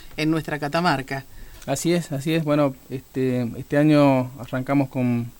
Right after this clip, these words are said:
Speaker 2: con mucha fuerza. Ya el año pasado se hicieron algunas licitaciones, por ejemplo, acá en la, en la capital, la obra del mejoramiento de Barrio La Esperanza, una obra de treinta y dos millones de pesos que el Estado Nacional invierte en,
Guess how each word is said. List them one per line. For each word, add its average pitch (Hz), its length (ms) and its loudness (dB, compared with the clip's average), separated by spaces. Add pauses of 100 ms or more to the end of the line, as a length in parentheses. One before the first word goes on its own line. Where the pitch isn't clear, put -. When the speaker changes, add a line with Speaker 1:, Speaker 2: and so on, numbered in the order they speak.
(180)
Speaker 2:
con 120 180 -2
mucha 131 280 2
fuerza. 151 280 0
Ya 135 140 4
el 135 80 4
año 139 160 8
pasado 160 500 4 (560)
se - 160 -6
hicieron 135 580 6
algunas 131 300 2
licitaciones, 131 500 0
por 139 120 -2
ejemplo, 135 180 2
acá 131 120 -2
en 135 100 2
la, 120 340 0 (260)
en 127 120 -4
la 123 80 -6
capital, 151 480 2 (540)
la 120 180 0
obra 127 400 4
del 120 160 2
mejoramiento 127 520 2
de 123 40 4
Barrio 123 240 0
La 120 80 -2
Esperanza, 147 560 2 (480)
una 120 160 2
obra 131 180 4
de 123 240 4
treinta 123 320 0
y 123 60 2
dos 131 160 2
millones 131 320 2
de 120 80 -4
pesos 147 380 -2 (360)
que 123 200 -2
el 113 260 -2
Estado 131 280 0
Nacional 131 680 2
invierte 135 520 2
en, 123 220 -2